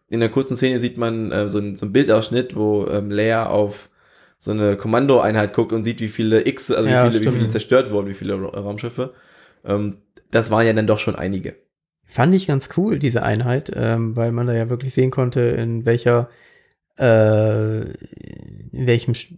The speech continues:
Speaker 2: wie sagt man, nicht Status, äh, die X-Wings sich halt befanden, ob
Speaker 1: Mhm.
Speaker 2: die halt gerade in den Kampf oder in, äh
Speaker 1: Ja.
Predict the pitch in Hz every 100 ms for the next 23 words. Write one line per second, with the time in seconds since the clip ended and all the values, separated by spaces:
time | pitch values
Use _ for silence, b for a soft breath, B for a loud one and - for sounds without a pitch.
0 | - 127 117 110 117 113 110 113 - 117
1 | 117 113 - - 110 113 - - - 127
2 | 123 123 120 123 120 - - 123 120 117
3 | 113 117 120 117 110 120 113 113 113 113
4 | 117 - 120 120 - 123 117 117 113 110
5 | 113 113 110 110 120 _ _ 117 120